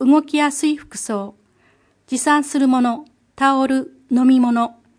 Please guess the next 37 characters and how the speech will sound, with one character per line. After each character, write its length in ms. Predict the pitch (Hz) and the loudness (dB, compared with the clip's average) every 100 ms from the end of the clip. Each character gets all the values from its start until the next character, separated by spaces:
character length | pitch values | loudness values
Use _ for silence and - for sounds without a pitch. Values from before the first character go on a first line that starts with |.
| _ _ _ _ _ - | _ _ _ _ _ -6
問 180 | 285 | -4
い 60 | 269 | 0
合 80 | 269 | -2
わ 120 | 262 | -2
せ、 340 | - 254 - _ _ | -4 -6 -8 _ _
健 200 | - 302 | -2 -2
康 160 | 294 311 302 | 0 0 0
づ 120 | 262 | 0
く 120 | 269 240 | -4 -6
り 100 | 233 | -6
課。 280 | - 214 - _ _ _ - | -6 -8 -8 _ _ _ -2
電 280 | 277 277 | 0 2
話 260 | 269 254 - _ | 0 0 -6 _
二 260 | 254 277 311 | 2 6 8
二 280 | 302 285 226 | 8 6 4
の 240 | 196 202 - _ | -2 -6 -16 _
ゼ 120 | 269 | 0
ロ 200 | 285 302 | 2 0
五 260 | 277 294 294 | 0 0 0
ゼ 140 | 285 | 0
ロ 120 | 254 | 0
六。 300 | 180 175 - _ _ _ _ _ _ _ _ _ _ _ _ _ _ _ _ _ _ _ _ _ _ _ _ _ _ _ _ _ _ - | -2 -6 -12 _ _ _ _ _ _ _ _ _ _ _ _ _ _ _ _ _ _ _ _ _ _ _ _ _ _ _ _ _ _ 0
メ 140 | 285 | 2
ン 120 | 285 | 4
タ 100 | 294 | 2
ル 100 | 294 | 0
ヘ 140 | 285 294 | -2 -4
ル 80 | |
ス 120 | 311 - | -4 -4
チ 140 | 302 | -6
ェ 20 | |
ッ 120 | 294 | -6
ク 120 | - 302 | -8 -10
シ 160 | - | -10
ス 100 | - - | -10 -6
テ 100 | 208 | -6
ム。 200 | 196 | -6